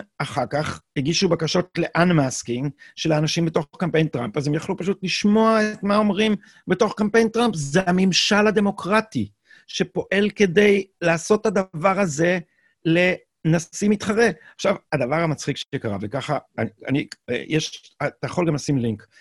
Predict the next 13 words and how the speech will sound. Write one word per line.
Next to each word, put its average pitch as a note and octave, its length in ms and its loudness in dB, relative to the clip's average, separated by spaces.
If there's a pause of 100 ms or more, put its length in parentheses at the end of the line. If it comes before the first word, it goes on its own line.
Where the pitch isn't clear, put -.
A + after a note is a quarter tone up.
(260)
למאמר G#2+ 1000 -2
שלי D3 240 -2
בהארץ, D#3+ 800 -4 (280)
כפי - 220 -6
שהוא E3 220 2
מופיע D3+ 300 0
בבלוג B2 460 0
שלי, F#2 400 -4 (380)
כי - 80 -12
שם C#3+ 180 0
עשיתי C3+ 260 -6
גרסה A2 340 -4
פתוחה, F2 440 -8